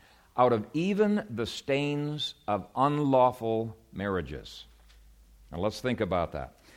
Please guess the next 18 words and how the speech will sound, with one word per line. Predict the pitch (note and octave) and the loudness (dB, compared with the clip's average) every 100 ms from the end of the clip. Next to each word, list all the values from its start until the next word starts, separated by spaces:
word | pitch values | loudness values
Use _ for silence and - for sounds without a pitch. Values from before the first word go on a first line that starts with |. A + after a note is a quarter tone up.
| - - | -20 -4
Churches | D#3 F3+ F3+ G3 D3+ | 4 6 6 2 2
that | B2 | 0
reject | C3+ G#2 D#3 D#3 - | 0 4 4 4 0
people | D#3 C#3+ G#2 A2 | 0 2 2 0
because | A2 B2 B2+ A2+ | -2 0 0 2
they've | A#2 | 0
got | G2+ A2+ | 4 6
unlawful | A2+ A#2+ A#2+ B2 A#2+ A#2+ | 6 6 6 6 4 -2
divorces | A2 G#2 A2+ A2 A#2+ A2+ | 0 2 0 0 -6 -4
and | G2 | -2
unlawful | G#2 A2 A#2 A2+ A2+ | 2 4 4 4 0
marriages | G#2 A#2 A#2+ F#2+ D#2+ D#2+ G2+ - - - | 0 2 2 0 -2 -6 -8 -12 -16 -6
are | G#2 | -2
never | C3 | 0
gonna | B2 A#2+ | 0 0
be | A2 A2+ | 2 2
effective | A2 - G#2 - B2 - G2 G2 F#2+ | 0 -2 -6 -2 -4 -2 -4 -4 -6
in | A2 G2 F#2+ F#2+ | -4 -2 -2 -4